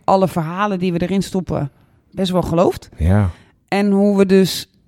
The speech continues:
Speaker 1: iets waarbij onze cortisol veel te hoog is, want dat is, eh, die anxiety.
Speaker 2: Ja.
Speaker 1: En ons testosteron, performance, eh, hormoon te laag is. Hoe je die dus omdraait eigenlijk met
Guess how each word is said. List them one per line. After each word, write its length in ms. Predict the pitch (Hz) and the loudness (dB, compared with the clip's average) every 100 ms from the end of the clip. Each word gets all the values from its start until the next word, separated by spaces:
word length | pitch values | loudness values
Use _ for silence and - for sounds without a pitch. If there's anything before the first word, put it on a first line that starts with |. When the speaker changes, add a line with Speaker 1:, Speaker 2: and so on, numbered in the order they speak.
| _ _ _ | _ _ _
Speaker 1:
iets 260 | - 180 - | -4 -4 0
waarbij 560 | 175 170 170 160 160 | 2 4 4 4 2
onze 260 | - 175 - | 2 0 0
cortisol 540 | 185 175 156 220 233 | -2 0 2 4 4
veel 240 | 156 196 180 | 2 0 2
te 80 | 160 | 6
hoog 300 | 180 208 165 | 6 6 4
is, 120 | 143 | -2
want 140 | 160 | -4
dat 140 | 165 160 | -6 -6
is, 220 | 147 - | -10 -12
eh, 120 | - 147 82 151 | -8 -6 -6 -4
die 180 | 147 | -2
anxiety. 580 | 147 165 160 113 - 131 | -2 0 2 2 0 -6
Speaker 2:
Ja. 60 | - - - - - | -8 -20 -20 -12 0
Speaker 1:
En 140 | 180 | 4
ons 140 | 175 | 4
testosteron, 1000 | - 170 - 160 147 185 180 190 165 151 135 - | 2 0 0 -4 -4 0 4 4 4 2 -2 -10
performance, 680 | - 156 190 196 160 160 - | -8 -2 0 2 2 -2 -4
eh, 520 | 143 151 147 92 - 147 | -2 -2 -2 -4 -4 -2
hormoon 400 | 156 156 147 - | 0 0 0 -2
te 100 | 175 | 0
laag 340 | 165 185 190 | 2 2 0
is. 280 | 143 127 - - _ _ - | -2 -6 -8 -18 _ _ 0
Hoe 160 | 202 | 2
je 60 | 208 | 2
die 140 | 220 | 2
dus 200 | 180 165 - - | 2 0 -4 0
omdraait 880 | 220 339 415 349 311 403 508 - - _ _ _ _ - | 2 4 2 2 2 0 -2 -8 -16 _ _ _ _ -4
eigenlijk 400 | 202 - - 170 | -4 -2 -2 4
met 460 | 196 190 - - | 4 4 -2 -14